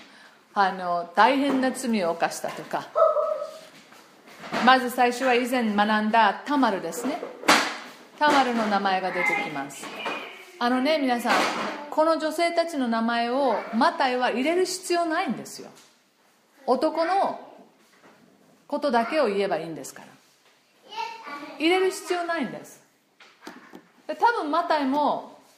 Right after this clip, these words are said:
最初は入れるつもりなかったでしょう。系図を書いた時に。でも、聖霊が、「マタイ、この人の名前を入れろ」と。「この女性の名前を入れろ」と。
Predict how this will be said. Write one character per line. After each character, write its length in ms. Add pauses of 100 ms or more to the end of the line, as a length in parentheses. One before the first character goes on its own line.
(420)
最 260
初 140
は 420 (280)
入 100
れ 120
る 100
つ 160
も 100
り 120
な 100
か 220
っ 40
た 80
で 120
し 100
ょ 80
う。 40 (280)
系 180
図 120
を 160
書 100
い 60
た 100
時 220
に。 240 (1000)
で 100
も、 520 (600)
聖 260
霊 180
が、 400
「マ 140
タ 160
イ、 80 (1400)
こ 160
の 120
人 180
の 100
名 140
前 240
を 60
入 100
れ 100
ろ」 100
と。 60 (1200)
「こ 100
の 120
女 120
性 200
の 100
名 120
前 260
を 60
入 100
れ 120
ろ」 60 (120)
と。 60